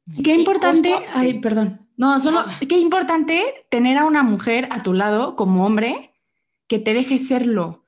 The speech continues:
Speaker 1: ¿no? Porque yo solamente vuelvo a, a lo que dijo Joss desde un inicio. O sea, ¿cuántas mujeres no se preguntan, "¿dónde están los hombres?". Ahora, yo les pregunto a ustedes, mujeres, ¿de verdad dejamos al hombre ser hombre?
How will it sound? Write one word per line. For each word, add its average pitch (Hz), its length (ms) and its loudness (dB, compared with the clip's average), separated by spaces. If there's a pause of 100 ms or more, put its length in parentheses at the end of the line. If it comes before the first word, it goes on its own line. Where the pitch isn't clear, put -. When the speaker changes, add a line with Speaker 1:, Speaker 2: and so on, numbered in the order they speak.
(220)
Speaker 1:
¿no? 220 180 -2
Porque 254 340 -2
yo 262 120 0
solamente 285 420 0
vuelvo 262 340 0
a, 233 140 -2
a 208 240 -6
lo 196 160 -6
que 202 100 -8
dijo 233 280 -4
Joss 254 280 -6 (280)
desde 202 380 -2
un 277 160 2
inicio. 262 500 0
O - 760 -20
sea, - 160 -20
¿cuántas 320 340 -2
mujeres 277 320 0
no 262 100 2
se 269 120 -4
preguntan, 240 480 -6
"¿dónde 302 220 -2
están 311 260 -4
los 311 160 -4
hombres?". 247 520 -4 (440)
Ahora, 247 200 -2
yo 233 140 -4
les 349 160 -4
pregunto 330 480 -6
a 247 40 -4
ustedes, 247 340 -8
mujeres, 226 580 -10
¿de 208 240 -4
verdad 190 380 -6
dejamos 247 460 -4
al 208 180 -6
hombre 226 260 -6
ser 208 240 -10
hombre? 190 420 -10